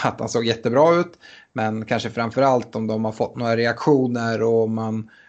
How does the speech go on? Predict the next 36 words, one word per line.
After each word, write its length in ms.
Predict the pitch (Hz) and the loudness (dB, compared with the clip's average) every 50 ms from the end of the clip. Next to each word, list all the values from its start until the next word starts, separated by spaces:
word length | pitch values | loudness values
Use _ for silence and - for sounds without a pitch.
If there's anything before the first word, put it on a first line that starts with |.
| _ | _
har 300 | _ 113 113 113 107 107 | _ 0 2 2 2 2
kunnat, 540 | 107 - 123 113 113 110 107 - - _ - | 2 0 0 0 2 0 -2 -4 -8 _ -2
eh, 120 | 113 110 110 | 0 0 2
träna 400 | 113 135 135 127 127 131 131 123 | 2 4 4 4 4 2 0 0
fullt 340 | - 135 127 123 - - | 0 0 -2 -2 0 -2
ut 220 | 139 123 113 117 117 | -2 -2 -2 -4 -6
eller 220 | 117 113 113 113 113 | -8 -6 -6 -6 -6
om 80 | 117 | -6
det 80 | 113 113 | -4 -4
har 100 | 110 110 | -4 -2
varit, 340 | 110 113 113 - _ - 113 | -4 -4 -6 -8 _ -8 -6
eh, 320 | 110 113 117 113 113 - | -4 -4 -4 -6 -6 -6
lite, 540 | 117 120 117 117 - 117 117 117 123 123 123 - - - - - _ _ _ - - | -6 -6 -6 -6 -6 -4 -4 -2 -4 -6 -8 -12 -16 -20 -20 -20 _ _ _ -14 -10
eh, 220 | - 113 - - | -8 -8 -8 -8
blandning 800 | 131 131 120 - 120 131 135 135 131 123 123 127 131 127 120 117 | -8 -8 -8 -4 0 4 4 6 6 4 4 4 2 2 2 2
med, 320 | 117 113 113 113 110 110 110 - - _ - - | 0 0 0 0 -2 -4 -4 -8 -12 _ -12 -10
eh, 280 | - - - - - | -8 -6 -6 -4 -2
lättare 480 | 120 123 123 120 - - - 120 117 117 | 0 2 0 0 -2 -4 -2 -2 -2 0
träning 640 | 117 123 123 120 120 120 123 123 120 117 113 110 110 | 0 0 0 0 0 0 0 -2 -2 -2 -4 -6 -8
så 160 | - - 120 | -8 -8 -6
här 140 | 117 113 113 | -6 -6 -6
direkt 380 | 110 117 120 113 113 117 - - | -10 -10 -12 -12 -12 -12 -10 -12
efter 340 | 113 113 - - 120 117 113 | -12 -12 -10 -10 -8 -6 -6
att 60 | - | -6
ha 60 | 117 | -8
kommit 280 | - - 120 - 113 - | -8 -6 -6 -6 -6 -8
tillbaka 420 | - - - - - - _ - | -8 -8 -8 -8 -10 -12 _ -14
eller, 300 | - - - - 131 - _ _ _ _ _ - | -12 -12 -12 -12 -14 -16 _ _ _ _ _ -2
eller 200 | - 123 117 95 | -2 -2 0 -2
vad 180 | - 110 107 | -4 -4 -4
som 120 | - 120 117 | -4 -4 -2
har 80 | 113 | 0
hänt. 300 | 120 123 - - - - 127 | 0 0 -2 -4 -8 -10 -4
Ja, 160 | 131 127 120 | -2 -2 -2
så 120 | 113 - 131 | 0 2 2
att, 180 | 127 123 - | 2 2 -2